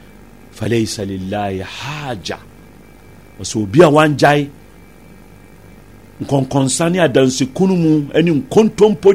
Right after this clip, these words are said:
twa ɛwɔ akyiriwia mu no, ɛkɔm kyerɛ a wokyerɛ no, Onyankopɔn sɛ w'akyiriwia no,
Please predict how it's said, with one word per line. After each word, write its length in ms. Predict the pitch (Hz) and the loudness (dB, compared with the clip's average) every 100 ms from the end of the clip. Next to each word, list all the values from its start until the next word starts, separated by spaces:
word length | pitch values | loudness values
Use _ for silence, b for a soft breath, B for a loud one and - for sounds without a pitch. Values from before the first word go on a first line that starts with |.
| 196 | 2
twa 240 | 147 151 - - - - - - | -4 -4 -8 -20 -20 -20 -20 2
ɛwɔ 240 | 165 160 135 | 4 6 2
akyiriwia 560 | 127 127 120 123 139 | 0 -4 0 2 4
mu 140 | 131 123 | 2 0
no, 200 | 113 104 - - - - - - - - - - - - - | -2 -8 -14 -20 -20 -20 -20 -20 -20 -20 -20 -20 -20 -20 -6
ɛkɔm 400 | 135 - 139 131 | -6 -4 -4 -4
kyerɛ 240 | 127 117 | -4 -6
a 80 | 113 | -4
wokyerɛ 540 | 101 107 - - 104 98 | -4 -6 -8 -6 -6 -6
no, 80 | 98 | -8
Onyankopɔn 560 | 98 95 117 - 110 | -8 -8 -10 -12 -14
sɛ 160 | - 104 | -10 -8
w'akyiriwia 640 | 95 90 107 92 87 87 | -8 -10 -12 -10 -10 -12
no, 140 | 87 | -16